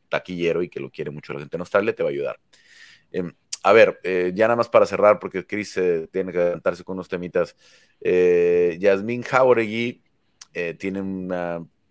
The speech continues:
pelea súper importante por, eh, la, la, el tamaño,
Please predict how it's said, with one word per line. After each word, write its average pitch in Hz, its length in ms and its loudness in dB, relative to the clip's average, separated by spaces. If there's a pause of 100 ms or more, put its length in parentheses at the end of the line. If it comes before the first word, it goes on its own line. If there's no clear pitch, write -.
(300)
pelea 92 220 0
súper 123 340 -4
importante 104 560 -6
por, 85 360 -8
eh, 82 100 -8
la, 78 240 -8
la, 85 400 -4
el 85 200 -8
tamaño, 110 680 -2